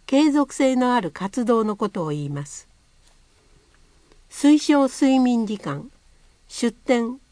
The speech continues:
厚生労働省、健康づくりのための睡眠ガイド二千二十三によると、推奨睡眠時間は、小学生で九時間から十二時間、中学高校生で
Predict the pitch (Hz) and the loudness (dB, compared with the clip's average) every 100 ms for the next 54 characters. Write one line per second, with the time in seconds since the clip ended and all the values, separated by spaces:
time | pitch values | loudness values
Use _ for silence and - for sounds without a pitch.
0 | - 277 294 - 285 269 269 262 254 240 | 0 2 4 4 2 4 4 4 2 0
1 | 233 214 160 156 143 _ _ _ - 294 | -2 -6 -6 -8 -14 _ _ _ 2 2
2 | 285 311 277 240 262 220 196 175 170 180 | 4 2 2 0 -4 -2 -2 -2 -2 -4
3 | 175 170 165 - 262 269 269 247 233 220 | -2 -4 -8 0 2 4 4 2 -2 -4
4 | 185 147 151 - 208 214 294 277 196 208 | -4 -6 -10 -4 -2 0 0 0 0 0
5 | 233 196 156 147 220 214 196 196 180 185 | 0 -4 -6 -6 -4 -2 0 -2 -2 -8
6 | - 165 - _ _ _ _ _ _ - | -10 -12 -12 _ _ _ _ _ _ 2
7 | 277 294 320 294 269 294 269 262 254 233 | 4 4 4 2 2 2 4 4 2 0
8 | 233 196 156 147 139 - _ _ - 285 | -2 -4 -4 -4 -6 -10 _ _ -4 2
9 | 294 294 285 - 190 165 151 151 - _ | 2 2 0 -4 -4 -4 -6 -10 -14 _
10 | - 214 285 302 208 - 156 151 147 208 | -6 0 0 0 -4 -4 -6 -6 -2 0
11 | 208 202 185 185 143 143 - _ _ _ | 2 0 -2 -6 -10 -12 -16 _ _ _
12 | _ _ - 294 294 262 202 - - 247 | _ _ -2 2 4 2 -2 -8 0 2
13 | 240 254 233 - 170 151 156 | 2 0 0 0 -4 -4 -8